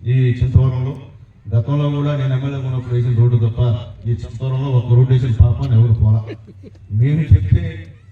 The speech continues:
గవర్నమెంట్, తెలుగుదేశం పార్టీ గవర్నమెంట్, చంద్రబాబు నాయుడు గారి నాయకత్వంలో ఇక్కడ పనులు జరిగాయి తప్ప ఇక్కడ ఎవరు నాయకత్వంలో ఏం జరగలా.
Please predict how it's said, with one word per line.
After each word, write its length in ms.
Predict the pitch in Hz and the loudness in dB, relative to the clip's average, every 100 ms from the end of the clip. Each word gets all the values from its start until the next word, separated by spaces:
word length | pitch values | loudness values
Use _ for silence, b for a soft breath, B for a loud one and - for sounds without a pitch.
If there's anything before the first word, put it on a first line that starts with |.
| 104 | -6
గవర్నమెంట్, 380 | 113 151 156 151 131 | -4 -4 -6 -10 -8
తెలుగుదేశం 440 | 143 156 143 147 139 | -8 -8 -8 -10 -10
పార్టీ 200 | 143 143 | -12 -10
గవర్నమెంట్, 340 | 143 143 147 - - | -10 -8 -10 -12 -6
చంద్రబాబు 420 | 131 147 147 - | -4 -4 -2 -2
నాయుడు 220 | - 135 147 | -2 -4 -4
గారి 120 | 139 | -8
నాయకత్వంలో 480 | 139 139 135 139 151 143 | -8 -8 -8 -6 -6 -4
ఇక్కడ 120 | 131 | -2
పనులు 180 | 127 135 139 | 0 0 -2
జరిగాయి 260 | 127 120 123 | -2 -4 -4
తప్ప 180 | 113 - 95 - - - 117 | 0 0 -2 -12 -18 -12 -8
ఇక్కడ 140 | 135 123 | -2 0
ఎవరు 180 | 147 165 151 | 0 -2 -6
నాయకత్వంలో 540 | 151 156 - 147 170 143 | -8 -10 -8 -10 -8 -6
ఏం 120 | 147 143 | -6 0
జరగలా. 260 | 127 131 127 | 2 2 -4